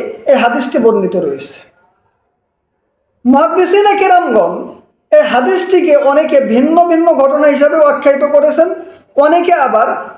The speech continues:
একই ঘটনা হিসাবে মত প্রকাশ করেছেন। ঘটনাটি কি? হাদিসটি বোঝার জন্য অবশ্যই পুরা ঘটনাটি আমাদের জানা দরকার। ঘটনাটি হচ্ছে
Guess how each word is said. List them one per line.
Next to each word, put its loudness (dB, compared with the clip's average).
একই 0
ঘটনা 0
হিসাবে 0
মত 2
প্রকাশ -2
করেছেন। -10
ঘটনাটি 0
কি? 0
হাদিসটি 0
বোঝার 0
জন্য 0
অবশ্যই 0
পুরা 2
ঘটনাটি 0
আমাদের 0
জানা 0
দরকার। -6
ঘটনাটি 0
হচ্ছে -2